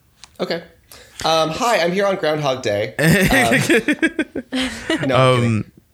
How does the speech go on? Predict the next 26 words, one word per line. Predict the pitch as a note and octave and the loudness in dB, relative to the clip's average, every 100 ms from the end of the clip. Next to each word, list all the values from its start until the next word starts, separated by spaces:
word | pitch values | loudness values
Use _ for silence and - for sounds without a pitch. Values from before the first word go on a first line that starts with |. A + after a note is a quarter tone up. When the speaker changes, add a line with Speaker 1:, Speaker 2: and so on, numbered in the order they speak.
| - D#3 | -10 0
Speaker 1:
No, | E3+ | 0
it's | E3+ | 0
been | G#3+ | -2
lovely | F3+ E3 E3+ | -2 -2 -4
to | |
be | D3+ C#3+ | -4 -4
here. | C#3 | -4
Thank | C#3 D3 | -6 -8
you | F#3 | -6
so | F3+ | -6
much | D#3 | -8
for | - | -10
having | B2+ A2 A2+ A#2 | -8 -6 -6 -6
me. | G#2 G#2 G#2 G#2+ A#2 | -6 -6 -6 -8 -8
Speaker 2:
For | - | -6
sure. | C#3 G3 - - _ C#3 | -4 -4 -4 -6 _ -14
For | - A#2+ | -4 0
our | A#2 B2 | 0 0
second | C#3+ D3 D3 | -2 -2 -2
outro, | A2+ B2 B2 A2 A2 - - - - | -2 -2 0 2 0 -6 -20 -14 -4
I'm | B2+ | -2
gonna | B2 | 0
ask | E2+ A#2 B2 - | 0 -2 -2 -4
you, | A#2+ A2+ A2 G#2+ - | -2 0 0 -2 -2
um, | A2 G#2 G2+ G#2 - _ _ _ _ _ _ | 0 0 -2 -4 -6 _ _ _ _ _ _
s-, | - | -18